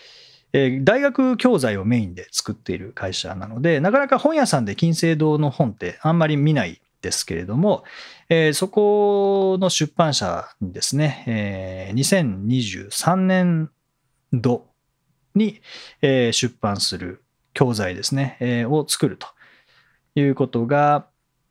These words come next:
一年半ぐらい前ですかね、一年半ぐらい前に、えー、まあ、企画をいただいて、まあ、以前も作ったことが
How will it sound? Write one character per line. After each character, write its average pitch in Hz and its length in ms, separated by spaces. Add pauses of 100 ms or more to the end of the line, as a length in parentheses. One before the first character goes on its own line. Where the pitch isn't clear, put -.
(100)
一 175 180
年 285 120
半 240 180
ぐ 247 80
ら 196 80
い 113 40
前 87 180
で 123 80
す - 80
か 143 100
ね、 175 120
一 156 140
年 180 220
半 170 240
ぐ 165 100
ら 151 120
い 143 60
前 147 260
に、 208 340 (100)
え 107 560 (120)
ー、 - 40 (540)
ま 185 100
あ、 170 40
企 185 240
画 170 60
を 151 60
い 147 40
た 143 120
だ 131 120
い 117 100
て、 98 280 (460)
ま 226 80
あ、 - 40
以 285 80
前 359 120
も 165 140
作 - 180
っ - 40
た 135 120
こ 101 140
と 92 100
が - 220